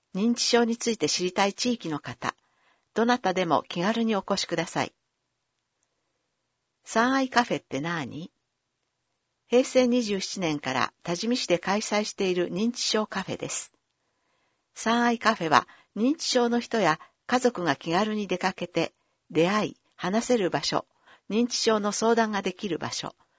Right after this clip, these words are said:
地域の人が認知症への理解を深める場所、いろんな意味を持っています。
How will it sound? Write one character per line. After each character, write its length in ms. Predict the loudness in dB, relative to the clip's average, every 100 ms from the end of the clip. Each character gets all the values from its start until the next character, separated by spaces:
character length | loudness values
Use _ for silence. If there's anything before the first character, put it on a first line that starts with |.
| _ _ -6
地 180 | -2 -2
域 160 | 0
の 100 | -2
人 180 | 0 0
が 160 | 0 0 -12 _
認 200 | -2 -2
知 120 | -2 0
症 240 | 2 2
へ 80 | 2
の 100 | 0
理 140 | -2
解 240 | 0 0 0
を 40 |
深 240 | -4 -6
め 120 | -6 -6
る 100 | -6
場 140 | -6
所、 200 | -8 -10 _ _ _ _ _ _ _ _ _ -4
い 80 | 2
ろ 140 | 4
ん 40 | 4
な 120 | 4
意 100 | 2
味 140 | -2
を 60 | -6
持 120 | -8
っ 40 |
て 160 | -10 -12
い 100 | -10
ま 100 | -10
す。 260 | -10 -14